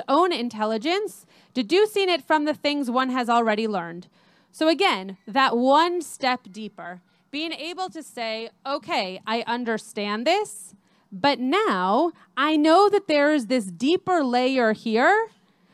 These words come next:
because of the other things that I know in my life.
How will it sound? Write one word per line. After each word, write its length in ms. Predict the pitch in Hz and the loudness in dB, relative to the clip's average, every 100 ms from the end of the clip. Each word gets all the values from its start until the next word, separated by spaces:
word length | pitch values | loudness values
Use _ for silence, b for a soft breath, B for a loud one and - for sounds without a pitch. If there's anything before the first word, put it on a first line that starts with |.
| b | b
because 500 | 185 311 - 403 415 330 | -2 -2 4 4 4 2
of 140 | 320 285 | 0 -2
the 160 | 311 | -4
other 320 | 269 320 359 359 | -2 -2 -2 -6
things 380 | - 339 330 | -6 -6 -6
that 100 | 277 | -4
I 160 | 302 311 | -2 -2
know 460 | 320 440 226 262 320 | 2 4 4 2 0
in 240 | 294 302 | -2 -2
my 160 | 320 339 494 | 0 2 0
life. 380 | - - - | -2 -6 -20